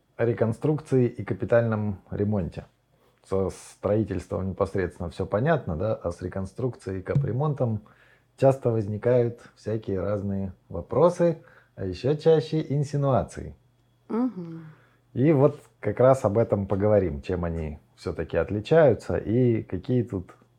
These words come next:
Speaker 1: могут быть инсинуации.
Speaker 2: Мне на днях тоже интересный вопрос попался. Ну, честно говоря, я в нём до конца не разобралась, потому что надо судебную практику смотреть, что при перепланировке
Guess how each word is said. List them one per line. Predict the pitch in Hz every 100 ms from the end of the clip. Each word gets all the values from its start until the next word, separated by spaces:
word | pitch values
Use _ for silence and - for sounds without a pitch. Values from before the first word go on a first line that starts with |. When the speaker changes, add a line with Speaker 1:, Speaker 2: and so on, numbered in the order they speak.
| _ _ _ _
Speaker 1:
могут | 110 120 104
быть | 92 113
инсинуации. | 110 101 107 101 78 - - - _ _ _ _
Speaker 2:
Мне | 254 226 226
на | 220
днях | 208 208
тоже | - 202 196
интересный | 196 196 208 196 190
вопрос | 185 180 233 262 - - _ _ _ _ _ _ _ _ _ -
попался. | 190 - 185 170 -
Ну, | 180 208 196 -
честно | - 208 190
говоря, | 190 185 196
я | 190
в | 175
нём | 190 180
до | 180
конца | 185 196 202
не | 185
разобралась, | 180 180 180 220 269
потому | - - 202
что | -
надо | 190 185
судебную | 196 196 190 185 180
практику | - 175 - -
смотреть, | - 175 - 165 - _ _ _ _ _ _ - - _ _
что | - - 190 190 185 185 175 170 - - _ _ _ _ _ _ - - -
при | - 226
перепланировке | 202 208 185 190 185 190 330 - 226 196